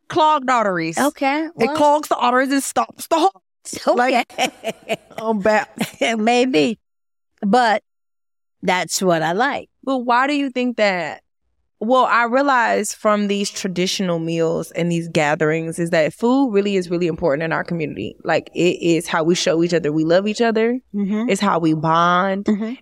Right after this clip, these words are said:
Speaker 1: It's how we create traditions.
Speaker 2: Mm.
Speaker 1: I believe food is probably <laughs> one of the only traditions that we have left as a whole a-, as Black people. You know what I mean? That we all collectively can agree on.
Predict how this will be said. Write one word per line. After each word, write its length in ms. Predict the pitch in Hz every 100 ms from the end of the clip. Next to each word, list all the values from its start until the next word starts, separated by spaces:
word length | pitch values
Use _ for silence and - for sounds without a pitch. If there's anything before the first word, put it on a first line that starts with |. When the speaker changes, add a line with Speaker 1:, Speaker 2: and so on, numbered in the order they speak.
| -
Speaker 1:
It's 200 | 196 -
how 360 | 208 180 180
we 640 | 175 180 175 165 165 165 - _ _ _ -
create 380 | 202 196 165 160
traditions. 960 | 165 151 165 - 214 220 240 262 -
Speaker 2:
Mm. 120 | 240 240
Speaker 1:
I 120 | 214
believe 420 | 226 262 247 190 - -
food 260 | 294 381
is 140 | 339 -
probably 320 | 269 233 226
<laughs> 140 | 220
one 140 | 247 214
of 40 |
the 120 | 190
only 260 | - 240 262
traditions 540 | 240 185 202 - 190
that 180 | 190 175
we 120 | 202 202
have 380 | 190 214 185
left 320 | 170 180 220 -
as 180 | 175 165
a 140 | 156 - -
whole 680 | - 233 247 202 180 175 - _ _ -
a-, 200 | 196 -
as 160 | 180 175
Black 320 | 175 190 247
people. 420 | 214 165 139 - _ _ -
You 120 | 214
know 80 | 262
what 80 | 262
I 60 |
mean? 160 | 262 262
That 140 | 220
we 120 | 247 233
all 240 | 202 226
collectively 540 | - 233 226 226 220
can 180 | 214 220
agree 280 | 190 190 214
on. 280 | 220 226